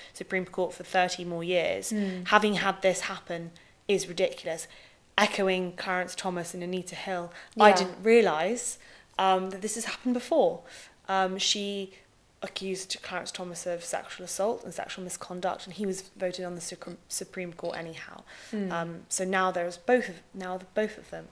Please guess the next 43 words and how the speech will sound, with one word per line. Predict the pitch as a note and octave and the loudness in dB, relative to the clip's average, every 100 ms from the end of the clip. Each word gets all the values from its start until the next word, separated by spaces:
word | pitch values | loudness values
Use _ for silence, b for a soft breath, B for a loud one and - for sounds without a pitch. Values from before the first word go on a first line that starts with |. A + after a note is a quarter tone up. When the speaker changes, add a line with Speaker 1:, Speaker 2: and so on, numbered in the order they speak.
| - | -16
Speaker 1:
are | |
sitting | - - - | -14 -12 -12
on | - | -12
the | |
Supreme | - - - - - | -12 -14 -16 -18 -14
Court. | - G#2+ - B B B | -10 -10 -10 B B B
And | A3+ | 6
I | B3 | 8
was | B3 | 6
thinking | B3+ A#3+ A#3 | 0 -6 -4
a | |
lot | A#3+ B3+ | 2 2
about | A#3+ - | 2 -2
this | F3 E3+ | -4 -6
in | - | -6
the | |
last | F3 F3 E3+ | -4 -4 -6
couple | E3+ - | -10 -10
of | E3+ | -6
days, | F3+ F3 E3+ | -2 -2 -4
and | E3+ B B B | -10 B B B
I | F#3+ | -4
was | |
actually | G3 - F#3+ | -2 0 -2
walking | G3 G3 F#3+ | -4 -4 -6
to | F3 | 0
work | F3+ E3 | 0 0
on | F3+ | -4
Friday, | F#3 F3+ | -2 0
and | E3+ | -2
I | |
was | F3 | -6
like, | - | -6
"Why | G3 A3 D4+ | 0 6 6
does | D4 B3+ B3 - | 10 8 8 4
this | E3+ D#3+ - - - b b b - | 0 0 -2 -4 -4 b b b -4
upset | - - F#3+ F#3 | 4 4 4 2
me | F3+ | -6
to | - | -4
my | E3+ | -6
core | E3 - E3+ | -6 -6 -4
so | D#3+ - D#3+ | -2 -2 -2
much?" | D#3+ - - - | -4 -8 -4 -4